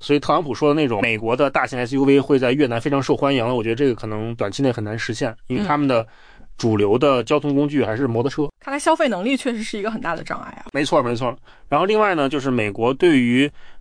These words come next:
Speaker 1: 所谓的转运的商品是要加征百分之四十的关税的，但是这个清单一直都没有公布，所以这个对于双方的贸易也是一个非常大的，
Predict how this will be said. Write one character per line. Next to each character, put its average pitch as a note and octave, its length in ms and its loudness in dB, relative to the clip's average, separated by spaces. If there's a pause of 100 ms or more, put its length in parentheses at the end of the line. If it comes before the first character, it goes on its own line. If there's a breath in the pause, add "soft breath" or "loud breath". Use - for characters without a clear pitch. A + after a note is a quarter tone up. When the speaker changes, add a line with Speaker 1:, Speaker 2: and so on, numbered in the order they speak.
(160)
Speaker 1:
所 B2+ 160 0
谓 D#3 100 2
的 C#3+ 100 2
转 G2+ 320 0
运 F#3+ 300 0
的 G#2 220 0
商 C#3 260 -2
品 G2+ 240 -10
是 C#3+ 220 -2
要 A#2+ 140 2
加 C3 200 0
征 C#3 160 -4
百 G#2 160 -6
分 A2 100 -10
之 C#3 120 -2
四 - 200 -4
十 A#2+ 100 0
的 C3 60 0
关 D3 160 2
税 D#3+ 220 0
的， - 100 -12 (440)
但 F3+ 120 2
是 F3 60 0
这 G3 80 4
个 E3 80 0
清 F3 180 -4
单 F3+ 160 2
一 F3 60 0
直 D3 80 -2
都 E3+ 80 2
没 F3+ 80 2
有 C3 80 4
公 D3 200 -2
布， F3+ 220 2 (380 soft breath)
所 D#3+ 100 -2
以 D#3+ 60 2
这 A#3+ 160 4
个 C#3+ 120 4
对 C3+ 180 0
于 B2 340 2 (220)
双 D3 180 0
方 D3+ 80 2
的 D3+ 80 2
贸 C#3+ 220 4
易 A2 120 -4
也 G#2+ 120 -8
是 C#3+ 180 -2
一 C3+ 80 4
个 B2+ 140 2
非 E3 260 0
常 A#2 260 -4
大 B2+ 340 2
的， G#2 300 -6